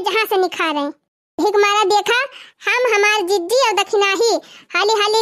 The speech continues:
गए न कि एक बोझ सहादा काट के लौट परन। प्याउर का ओकरा जात बहिनी, कलिया बूढ़ा के जाति हमरे सब आरती नाई करे के पायन है, है जान लिया। भीख मारा बहिनी,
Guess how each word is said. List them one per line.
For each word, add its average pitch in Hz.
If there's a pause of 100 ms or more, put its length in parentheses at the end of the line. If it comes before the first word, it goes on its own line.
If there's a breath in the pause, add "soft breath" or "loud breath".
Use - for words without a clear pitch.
गए 466
न 554
कि 427
एक 392
बोझ 415
सहादा 403 (100)
काट 403
के 480
लौट 427 (140)
परन। 294 (360)
प्याउर 453
का 587
ओकरा 415 (100)
जात 370
बहिनी, 392 (420 loud breath)
कलिया 403
बूढ़ा 466
के 508
जाति 466
हमरे 453
सब 453
आरती 440
नाई 440
करे 571
के 453
पायन 381
है, 370
है 415
जान 453
लिया। 302 (400)
भीख 539
मारा 523
बहिनी, 508